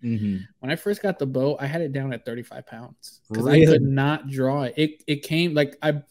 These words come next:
Speaker 2: I went to the store and bought it, and the guy was like, "It's set to fifty pounds. Are you good there?" And he let me, like, put on the release and draw it, and I could not get it back. He goes, "We're just gonna crank it down a little bit." And he got it down to forty, and I was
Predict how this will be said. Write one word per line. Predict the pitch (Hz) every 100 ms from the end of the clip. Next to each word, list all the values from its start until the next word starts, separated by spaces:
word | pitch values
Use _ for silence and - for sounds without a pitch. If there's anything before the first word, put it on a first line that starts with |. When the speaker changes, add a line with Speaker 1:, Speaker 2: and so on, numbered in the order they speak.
| _ 147
Speaker 2:
I |
went | 143 180 170
to | 175
the | 170
store | 143 - 143 143 151
and | 135 127
bought | 123 123
it, | 143 - _ _ - - _ _
and | 135 131
the | 127
guy | 135 139
was | 131
like, | 127 131
"It's | 139 -
set | 175 170
to |
fifty | 143 170 147
pounds. | 135 127 113 127 - - _
Are | 135
you | 131 131
good | 139 147 139
there?" | 165 170 131 131 _ - _ _ _
And | 143 143
he | 170
let | 170 160
me, | 165
like, | 151 131 -
put | -
on | 139 147
the | 147
release | 147 127 127 131 -
and | 135 127
draw | 127 120 120 127
it, | 139 135 -
and | 131
I | 147
could | 147 143
not | 135 127 123
get | 127
it | 127
back. | 139 123 -
He |
goes, | 151 135 143
"We're | 175
just | 165
gonna | 165 135
crank | - - 135
it | 123
down | 123 120
a | 117
little | 117 -
bit." | 131 127 - - - -
And | 147
he |
got | 185 185
it |
down | 180 165
to | 135
forty, | - 202 233 175 160 156
and | 151
I |
was | 151 143